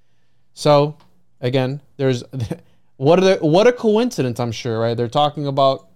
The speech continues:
kinda sorta creating artificial people. Homunculus is an artificial creation. Dude's last name is the same as, right, one of the granddaddies of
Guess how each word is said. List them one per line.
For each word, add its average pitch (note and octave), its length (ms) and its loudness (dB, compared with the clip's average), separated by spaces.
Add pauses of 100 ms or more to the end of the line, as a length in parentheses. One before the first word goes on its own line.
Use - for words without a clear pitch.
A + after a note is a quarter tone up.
(340)
kinda F3+ 200 -2
sorta E3+ 260 2
creating D3 460 -2
artificial C#3 460 -4
people. E3 500 -4
Homunculus C#3+ 560 -6
is B2+ 100 -10
an B2+ 80 -8
artificial B2 460 -8
creation. C#3 720 -6 (480)
Dude's A#2+ 200 -6
last A#2+ 320 0
name A#2 220 -6
is G#2+ 280 -8 (340)
the - 80 -20
same A2+ 320 -6
as, G#2 240 -10 (160)
right, G2+ 240 -8 (160)
one B2+ 100 -2
of A#2+ 80 0
the A#2 80 0
granddaddies A#2 640 -2
of A#2+ 480 -2